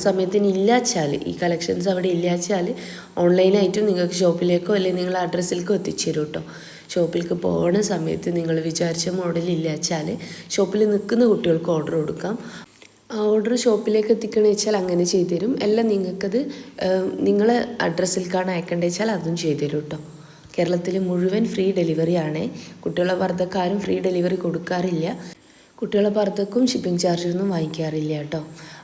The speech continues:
അപ്പോൾ ഇഷ്ടമായ പർദ്ദൻ്റെ സ്ക്രീൻഷോട്ട് എടുക്കുക, WhatsApp ചെയ്യുക. ഇനി നിങ്ങൾക്ക് ഏതെങ്കിലും പർദ്ദ ഇഷ്ടമായി, പക്ഷേ നിങ്ങൾക്കൊരു നിവൃത്തിയില്ല ഇത് വാങ്ങിക്കാനെന്നാണെങ്കിൽ എനിക്കൊന്ന് പേഴ്സണൽ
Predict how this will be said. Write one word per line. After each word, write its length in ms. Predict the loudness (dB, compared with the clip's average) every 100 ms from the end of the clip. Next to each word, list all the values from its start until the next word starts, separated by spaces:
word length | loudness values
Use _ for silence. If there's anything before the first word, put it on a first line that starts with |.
| -8
അപ്പോൾ 220 | 0 0 0 -6 -6
ഇഷ്ടമായ 300 | -4 -2 -2 -2
പർദ്ദൻ്റെ 340 | -4 -2 -2 -2
സ്ക്രീൻഷോട്ട് 520 | -2 -2 -2 -4 -2 -2
എടുക്കുക, 280 | 0 -2 -2
WhatsApp 400 | -4 -4 -6 -4 -2
ചെയ്യുക. 260 | -2 -4 -8 -14 -12 -4
ഇനി 120 | -2 0
നിങ്ങൾക്ക് 260 | -4 0 0
ഏതെങ്കിലും 360 | 2 2 0 0
പർദ്ദ 200 | -2 0 -2
ഇഷ്ടമായി, 380 | -2 -2 -2 -2 -2
പക്ഷേ 200 | -4 -6 -4
നിങ്ങൾക്കൊരു 420 | -4 -4 -2 0
നിവൃത്തിയില്ല 640 | 0 0 -2 0 2 4 2
ഇത് 80 | 0 0
വാങ്ങിക്കാനെന്നാണെങ്കിൽ 840 | -2 -2 -4 -4 -2 -4 -4 -4 -6 -8 -16 -20 -10 -4
എനിക്കൊന്ന് 340 | 0 2 2 2
പേഴ്സണൽ 400 | 0 0 -2